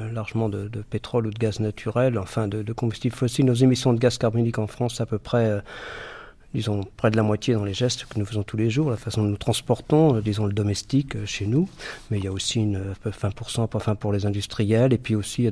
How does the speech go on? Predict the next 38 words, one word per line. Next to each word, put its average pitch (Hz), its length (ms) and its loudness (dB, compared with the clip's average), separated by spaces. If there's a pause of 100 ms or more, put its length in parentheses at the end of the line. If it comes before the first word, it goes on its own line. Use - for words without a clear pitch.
(140)
l'agriculture 117 720 4
est 104 160 2
à 113 80 -4
peu - 100 -4
près - 160 0
pour - 200 -6
vingt 113 140 4
pour 110 200 -4
cent 120 180 0
dans 110 80 0
les 98 140 -2
émissions 101 320 -2
de, 98 200 -4
de, 104 400 -6
de 107 120 -4
gaz 101 260 0
à 104 60 0
effet 101 200 -4
de - 60 -14
serre, 143 240 2 (400)
euh, 107 80 -2
non 110 160 4
pas 117 140 4
à 107 60 6
travers 104 260 0
le 98 60 -4
gaz 101 180 -4
carbonique, 104 380 -2
mais - 40 -6
à 104 40 -4
travers 98 240 -8
le 95 100 -2
méthane 104 400 -4
et 98 260 -6
les 101 140 -4
oxydes 104 280 -4
d'azote. 104 380 -2
Donc, 113 160 0